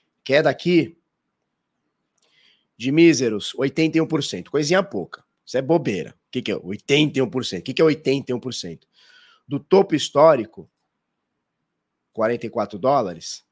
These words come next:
caiu oitenta e sete por cento. Coisa pouca, né? Bobeira. Isso é bobeira. Oitenta e sete por cento. E aí, o que que a gente tem aqui, ó? Desde que o Bitica começa a subir, o Ether começa a subir aqui no mês seis,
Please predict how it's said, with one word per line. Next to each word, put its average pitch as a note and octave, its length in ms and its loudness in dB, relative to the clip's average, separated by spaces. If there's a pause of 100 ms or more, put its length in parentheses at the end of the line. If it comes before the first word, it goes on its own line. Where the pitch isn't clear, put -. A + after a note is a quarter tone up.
(640)
caiu G#2+ 260 0
oitenta C3 360 0
e B2+ 40 -6
sete B2+ 180 -4
por - 140 -8
cento. - 200 -10
Coisa D#3 200 2
pouca, - 380 -6
né? E2 200 -12
Bobeira. A2+ 380 -4
Isso - 140 -10
é - 20 -6
bobeira. F#2+ 360 -6
Oitenta G#2 320 -6
e G#2+ 40 -4
sete A2 180 -6
por G#2+ 120 -10
cento. G#2+ 300 -6 (1600)
E B2+ 80 2
aí, D3 80 6
o E3+ 40 2
que E3 80 -8
que G#3 80 4
a G3+ 60 6
gente F#3 220 0
tem C#3+ 140 -2
aqui, B2+ 260 -6
ó? G2 220 -4 (420)
Desde F3 340 2
que E3 100 0
o D#3 60 4
Bitica C3 380 -4
começa A2 320 -2
a - 40 -10
subir, B2+ 360 -2
o C3+ 80 2
Ether G#2+ 220 -2
começa G#2+ 280 -4
a - 20 -12
subir A#2 300 -2
aqui A#2+ 280 -2
no B2 80 -2
mês G#2+ 280 -4
seis, - 760 0